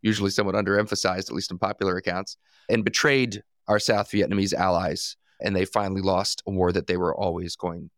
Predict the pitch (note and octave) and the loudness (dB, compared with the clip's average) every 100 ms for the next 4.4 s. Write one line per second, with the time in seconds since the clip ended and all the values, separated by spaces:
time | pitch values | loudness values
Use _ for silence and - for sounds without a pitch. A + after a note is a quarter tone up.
0 | _ - D#2 - - - _ _ _ - | _ -10 -10 -12 -16 -18 _ _ _ -6
1 | F#2 F2 F2+ F2+ F2 F2 F2 F2 F2 E2+ | -4 -2 0 0 0 -2 -4 -4 -6 -8
2 | E2+ _ _ F#2 E2+ E2 - G2+ F#2 E2+ | -14 _ _ -10 -8 -10 -12 -8 -8 -8
3 | - F#2 - _ _ _ _ - C#3 D#3 | -14 -20 -20 _ _ _ _ -2 2 2
4 | - - - D3+ | 0 -4 0 0